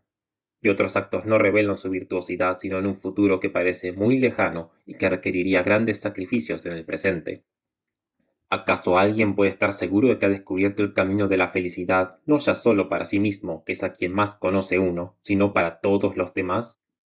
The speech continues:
La felicidad ha sido objeto de disquisiciones filosóficas desde siempre y nunca se ha estado ni cerca de una unanimidad que, de todos modos,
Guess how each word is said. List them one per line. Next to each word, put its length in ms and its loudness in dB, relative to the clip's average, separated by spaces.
La 140 0
felicidad 520 2
ha 60 4
sido 200 -2
objeto 340 -2
de 120 0
disquisiciones 840 -4
filosóficas 680 -2
desde 260 -8
siempre 440 0
y 60 0
nunca 340 2
se 120 -8
ha 40 -2
estado 280 2
ni 140 -2
cerca 420 -4
de 80 -4
una 200 -2
unanimidad 720 0
que, 260 -2
de 140 -6
todos 380 -2
modos, 400 0